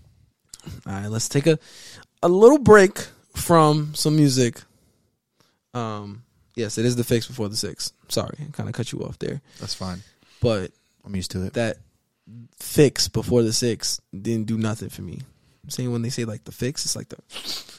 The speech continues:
Speaker 1: it's like the
Speaker 2: Yeah, it's like the,
Speaker 1: Mm-hmm.
Speaker 2: before, before the good shit. You feel me?
Speaker 1: Yeah,
Speaker 2: Like,
Speaker 1: you know what I'm
Speaker 2: "Oh,
Speaker 1: saying?
Speaker 2: this is, this will hold me over." It's not holding nobody over. I'm sorry, bro.
Speaker 1: Yeah.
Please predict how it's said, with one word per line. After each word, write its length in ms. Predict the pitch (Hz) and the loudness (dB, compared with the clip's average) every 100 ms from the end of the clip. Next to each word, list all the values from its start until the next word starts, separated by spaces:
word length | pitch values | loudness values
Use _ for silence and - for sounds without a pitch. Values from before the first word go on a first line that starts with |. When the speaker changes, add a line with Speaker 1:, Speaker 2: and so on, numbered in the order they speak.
| _ | _
Speaker 1:
it's 240 | - - - | -20 -16 -16
like 100 | - | -18
the 260 | - 156 165 | -16 -6 0
Speaker 2:
Yeah, 240 | 139 101 | 2 2
it's 100 | 104 | 0
like 160 | 113 113 | -2 -2
the, 140 | 110 | -4
Speaker 1:
Mm-hmm. 680 | 110 131 - 110 110 - 113 | -6 -10 -12 -12 -12 -12 -8
Speaker 2:
before, 400 | 123 123 120 117 | -4 0 0 0
before 220 | 120 123 | -4 -6
the 80 | 139 | -2
good 160 | 165 | 0
shit. 240 | 151 107 92 | 0 -4 -6
You 260 | 113 131 | -4 -2
feel 200 | 143 160 | 0 0
me? 120 | 175 185 | 0 0
Speaker 1:
Yeah, 40 | |
Speaker 2:
Like, 220 | 143 147 | 4 6
Speaker 1:
you 40 | 151 | 6
know 100 | 143 | 6
what 60 | 160 | 6
I'm 80 | |
Speaker 2:
"Oh, 60 | 151 | 6
Speaker 1:
saying? 200 | 143 247 294 - - | 6 4 -2 -10 -6
Speaker 2:
this 120 | 120 | 0
is, 120 | 135 143 | 4 6
this 120 | 156 | 8
will 80 | 170 | 10
hold 120 | 175 | 8
me 100 | 185 | 6
over." 360 | 196 165 113 | 4 4 0
It's 280 | 101 104 104 | -2 -6 0
not 160 | 127 120 | 2 2
holding 220 | 123 98 | 0 2
nobody 340 | 107 98 92 | 2 2 2
over. 180 | 92 92 | -2 -2
I'm 120 | 98 | -2
sorry, 220 | 104 95 92 | 0 -2 -2
bro. 120 | 98 | -4
Speaker 1:
Yeah. 200 | 107 64 | -4 -6